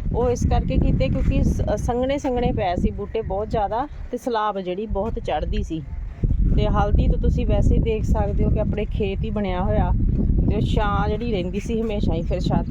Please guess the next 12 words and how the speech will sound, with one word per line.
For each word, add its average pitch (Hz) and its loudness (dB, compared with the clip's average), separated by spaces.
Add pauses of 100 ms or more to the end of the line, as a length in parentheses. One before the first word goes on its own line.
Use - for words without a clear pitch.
ਤੇ, - 2 (420)
ਥੋੜ੍ਹਾ - 2
ਸਲਾਬਾ 196 0
ਰਹਿੰਦਾ - 4
ਸੀ, - 4
ਇਸ - 6
ਕਰਕੇ - 2
ਮੈਂ - 4 (760)
ਅਲੱਗ-ਅਲੱਗ 196 0 (140)
ਕਰ 185 2
ਦਿੱਤੇ 175 2
ਦੋਨੋਂ। 170 -2